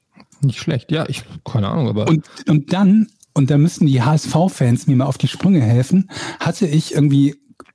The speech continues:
Speaker 2: auch wiederum keine Ahnung, warum und woher, aber ich hatte irgendwie so ein, so ein hellblaues H-S-V-Trikot. Und ich glaube, es stand in der Mitte groß H S V drauf und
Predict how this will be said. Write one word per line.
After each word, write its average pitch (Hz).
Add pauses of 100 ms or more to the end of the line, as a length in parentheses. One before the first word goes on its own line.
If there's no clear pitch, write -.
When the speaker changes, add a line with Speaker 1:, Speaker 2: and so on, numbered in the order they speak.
(160)
Speaker 2:
auch 165
wiederum 165
keine 196
Ahnung, 165
warum 139
und 165
woher, 143 (600)
aber 147
ich -
hatte 196
irgendwie 160
so 151
ein, 151
so 143
ein 143
hellblaues 180
H-S-V-Trikot. 135 (840)
Und 147
ich -
glaube, 208
es 175
stand 185
in 156
der 143
Mitte 185
groß 160
H 151
S 143
V 175
drauf 196
und 143